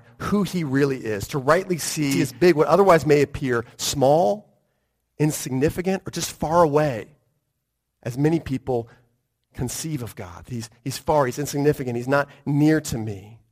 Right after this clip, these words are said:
The love of God, his perfection, his patience, his sovereignty over everything is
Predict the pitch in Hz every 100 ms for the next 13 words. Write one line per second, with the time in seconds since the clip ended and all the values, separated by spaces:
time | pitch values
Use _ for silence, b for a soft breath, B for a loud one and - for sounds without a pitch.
0 | _ _ _ _ _ _ _ _ _ _
1 | _ _ _ - 117 127 143 143 143 131
2 | 123 107 95 _ _ 127 - 139 - 135
3 | - 117 127 - 143 131 131 123 - -
4 | 123 131 131 - 117 131 139 147 - 165
5 | 170 147 135 113 127 131 117